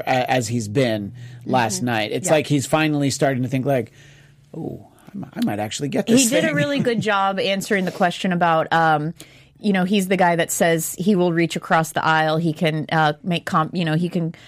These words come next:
Speaker 3: find a common ground with Republicans. Um, it, we don't have to have this partisanship.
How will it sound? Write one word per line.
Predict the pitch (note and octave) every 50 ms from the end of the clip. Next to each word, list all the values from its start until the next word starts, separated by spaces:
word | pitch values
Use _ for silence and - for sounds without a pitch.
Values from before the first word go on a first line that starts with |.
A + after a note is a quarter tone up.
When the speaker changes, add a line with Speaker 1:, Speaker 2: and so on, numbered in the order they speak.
| -
Speaker 3:
find | - - - F#3+ F#3 F#3 F#3
a |
common | - - F#3+ F3 F3 E3+ E3+
ground | D#3+ F3 E3 D#3+ E3 E3
with | D#3+ D#3+ -
Republicans. | F3+ D#3+ E3+ E3+ D#3+ D#3+ E3 D3+ - D#3+ D#3 D#3 D3+ D#3 D#3 D3+ - -
Um, | E3 D#3+ D#3 D#3 D3+ D3+ C#3+
it, | - F3 E3+ - D#3+
we | D#3 F#3+ F#3
don't | F3 E3+ E3+ E3+ -
have | E3 F3 D#3+ D3+ -
to | - E3 D#3+ D#3+ D#3 - _ _ _ _ _ _ _ - - - _ _ -
have | F3 F3 E3 D#3+ D#3+ E3
this | E3 E3 D#3 - - - - - - - - -
partisanship. | - G3+ F#3+ F3+ F3+ E3+ E3+ E3+ E3 - F#3+ E3+ D#3+ -